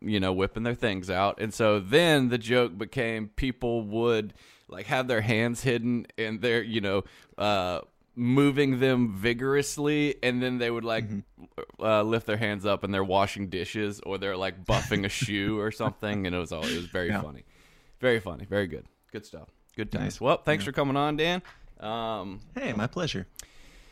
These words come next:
Speaker 1: so why? So I guess this is what we're gonna talk about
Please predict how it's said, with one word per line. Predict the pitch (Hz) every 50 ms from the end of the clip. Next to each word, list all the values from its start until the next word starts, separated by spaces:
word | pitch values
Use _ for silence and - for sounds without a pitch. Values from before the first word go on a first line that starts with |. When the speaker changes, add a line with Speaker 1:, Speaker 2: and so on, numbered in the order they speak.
| - - - - - _ _ - - - - _ _ -
Speaker 1:
so | - - - 196 190 180 175 175 170 175 170
why? | 160 147 147 139 135 147 160 180 180 143 - 110 123
So | 117 - 160 147
I | 143 143
guess | 127 151 151 -
this | 170 160 147
is | 147 131
what | 123 135 151 151 - -
we're | 120 123 113
gonna | 117 113 104
talk | - - - - - 139 139 143 139 - - - - - - - - - -
about | - 110 113 95 117 117 117 113 113 113 110 113 104 - -